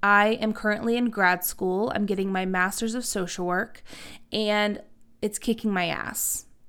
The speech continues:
Um, it has been much, I, I don't wanna say much harder. It's been difficult. It has been hard. It has been difficult. I think the hardest part of it has been transitioning back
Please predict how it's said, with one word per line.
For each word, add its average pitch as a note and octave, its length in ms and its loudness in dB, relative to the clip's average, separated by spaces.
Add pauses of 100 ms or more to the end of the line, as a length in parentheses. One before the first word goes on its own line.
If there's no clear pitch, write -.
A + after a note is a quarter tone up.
Um, G#3+ 560 4
it A3 600 0
has G#3+ 400 0
been G3 600 0 (1800)
much, A3+ 600 4 (720)
I, C4+ 200 2
I B3+ 120 2
don't D#4 80 8
wanna F4+ 180 4
say D#4 160 2
much A3 240 2
harder. A#3 400 4
It's A#3 240 2
been C#4+ 180 4
difficult. - 640 0
It A3 100 2
has A3+ 220 6
been C#4 140 -2
hard. G#3 520 4
It G3 100 -4
has G#3 200 0
been A#3 140 0
difficult. F#3+ 580 -2 (500)
I B3 140 6
think C4 240 -2
the C#4+ 140 2
hardest A#3+ 420 0
part G#3 240 0
of G3+ 100 -2
it G3+ 260 0
has G3+ 340 0
been F#3+ 560 -2
transitioning G#3 840 -2
back G3 360 2